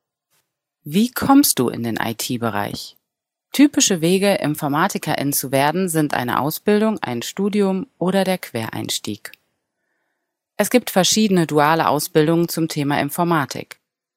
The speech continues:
Bei einer dualen Ausbildung wechseln sich Phasen in der Berufsschule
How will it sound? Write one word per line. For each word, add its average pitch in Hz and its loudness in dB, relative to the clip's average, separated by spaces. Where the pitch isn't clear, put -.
Bei - 2
einer 143 -2
dualen 147 2
Ausbildung 170 2
wechseln 170 -2
sich 139 -8
Phasen 196 0
in 165 0
der 135 -2
Berufsschule 202 0